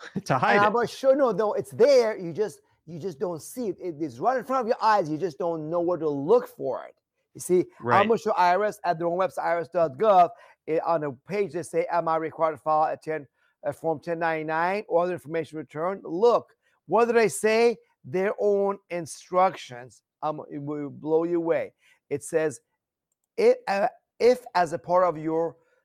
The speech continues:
Speaker 2: trader
Speaker 1: Right.
Speaker 2: business, government performing function of federal government office,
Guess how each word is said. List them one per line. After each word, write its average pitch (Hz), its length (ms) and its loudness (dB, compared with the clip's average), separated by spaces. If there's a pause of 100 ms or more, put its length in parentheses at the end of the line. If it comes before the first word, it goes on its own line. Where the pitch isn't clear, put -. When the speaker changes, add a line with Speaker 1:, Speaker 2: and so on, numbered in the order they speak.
(360)
Speaker 2:
trader 180 720 0
Speaker 1:
Right. 147 120 -14
Speaker 2:
business, 233 1400 0 (480)
government 214 600 0 (240)
performing 202 440 -2
function 196 520 -10
of - 80 -10
federal 196 200 -6
government 190 280 0
office, 226 800 2